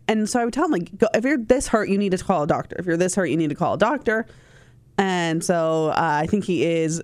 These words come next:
going. It's just, it's not, it's just so weird 'cause it's the inside of his foot that is, like, black, blue, and swollen. But his pain he keeps talking about is, like, where his Achilles tendon is.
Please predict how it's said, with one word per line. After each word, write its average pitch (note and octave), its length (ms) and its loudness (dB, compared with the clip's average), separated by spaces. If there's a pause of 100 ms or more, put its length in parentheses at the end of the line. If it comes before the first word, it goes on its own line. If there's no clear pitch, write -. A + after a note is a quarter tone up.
(120)
going. D#3+ 460 -2
It's A#3 120 -2
just, C#4 220 -2
it's A#3 180 -4
not, C4+ 400 0
it's A#3 140 -10
just C#4 180 -2
so C4 140 2
weird A#3+ 260 0
'cause G#3 220 -2
it's E3+ 200 -2
the E3 220 0 (120)
inside G#3+ 500 0
of E3 80 -2
his D#3+ 380 0
foot D3+ 320 0 (100)
that E3 160 0
is, E3 160 -2
like, E3 180 -2 (260)
black, F3 340 -2 (100)
blue, E3 180 0
and D#3 120 -2
swollen. E3+ 440 -2 (300)
But A3 140 2 (160)
his B3+ 300 0
pain G3 340 0
he B3 140 0
keeps - 240 -4
talking B3 300 0
about C4 280 0
is, F#3+ 160 0
like, F3 200 -2 (760)
where G3 140 2
his F#3+ 80 0
Achilles E3+ 400 0
tendon E3 420 -2
is. - 160 -20